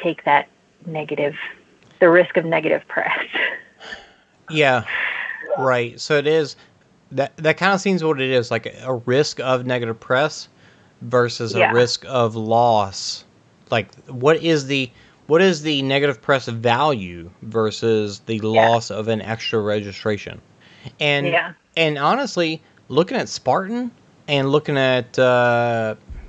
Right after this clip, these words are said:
Speaker 2: maybe even Tough Mudder, it, it's
Speaker 1: Mm-hmm.
Speaker 2: the, the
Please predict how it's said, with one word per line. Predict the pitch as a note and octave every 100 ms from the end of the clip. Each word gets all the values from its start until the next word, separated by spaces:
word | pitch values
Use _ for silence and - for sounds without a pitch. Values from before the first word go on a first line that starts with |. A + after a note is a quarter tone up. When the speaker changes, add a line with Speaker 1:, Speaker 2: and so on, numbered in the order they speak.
| - -
Speaker 2:
maybe | A#2+ B2 C#3
even | C3+ A#2
Tough | B2 C#3
Mudder, | E3+ E3 F3 - - - - _ -
it, | B2 A#2+ -
it's | C#3 A#2+ G3 F3+
Speaker 1:
Mm-hmm. | F#3 F#3+ - -
Speaker 2:
the, | C3+ B2+ B2 A2+
the | B2 B2